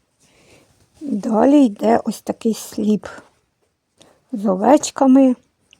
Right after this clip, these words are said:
але він великий. На віддачу. Дуже багато одягу буде йти на віддачу. Так, ідуть ось такі, ем, штанці,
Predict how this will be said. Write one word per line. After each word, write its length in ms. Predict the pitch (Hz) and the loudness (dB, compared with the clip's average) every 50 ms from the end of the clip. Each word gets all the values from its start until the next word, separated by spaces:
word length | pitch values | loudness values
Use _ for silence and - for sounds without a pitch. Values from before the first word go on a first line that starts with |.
| _ _ _ _ _ _ _ _ _ _ _ _ _ _ _ | _ _ _ _ _ _ _ _ _ _ _ _ _ _ _
але 240 | - 202 196 214 226 | -4 -2 0 2 2
він 200 | 220 214 202 196 | 2 2 2 2
великий. 680 | 196 196 196 196 190 180 - - - - 190 - - _ _ _ _ _ _ _ _ _ _ _ _ _ _ _ _ _ _ _ _ _ _ _ _ _ _ _ _ _ _ _ _ - - - - _ _ _ _ _ _ 247 | 2 0 0 0 -2 -4 -6 -8 -14 -16 -16 -18 -20 _ _ _ _ _ _ _ _ _ _ _ _ _ _ _ _ _ _ _ _ _ _ _ _ _ _ _ _ _ _ _ _ -20 -20 -20 -20 _ _ _ _ _ _ -2
На 200 | 208 208 214 208 | 0 0 0 0
віддачу. 580 | 214 202 196 196 196 208 196 - - - - 226 | -2 -4 -4 -4 -4 -6 -6 -6 -10 -12 -6 -2
Дуже 240 | 240 240 220 262 | 0 2 4 4
багато 480 | 214 208 220 214 226 220 - 240 226 220 | 4 4 4 2 2 2 2 2 2 4
одягу 380 | 247 269 233 262 240 196 208 202 | 4 4 4 4 2 2 2 -2
буде 280 | 202 214 214 202 233 | -4 -4 -2 -2 -2
йти 240 | 220 - - 233 214 | -2 -2 -2 -2 -2
на 140 | 208 208 202 | 0 0 -2
віддачу. 520 | 202 202 190 190 208 214 202 - - - - | -4 -6 -6 -6 -8 -8 -8 -8 -12 -16 -6
Так, 260 | - - - - - - - - - - - - - _ _ _ _ - | -2 0 0 -2 -2 -8 -20 -20 -20 -20 -20 -20 -20 _ _ _ _ -4
ідуть 380 | - 233 214 220 247 214 - 240 | -2 0 2 4 2 2 2 2
ось 120 | 214 - | 0 0
такі, 500 | - - 233 - - - 226 220 - - - - | 0 -2 -2 -2 -2 -2 0 0 0 0 0 0
ем, 560 | 220 214 208 202 202 202 202 208 214 208 - _ _ _ _ _ _ _ _ - | 0 2 2 0 0 0 0 0 0 -2 -4 _ _ _ _ _ _ _ _ -16
штанці, 720 | - - - - 208 208 208 - - - - 214 262 | -14 -6 -2 0 0 0 0 -4 -6 -6 -2 -2 -2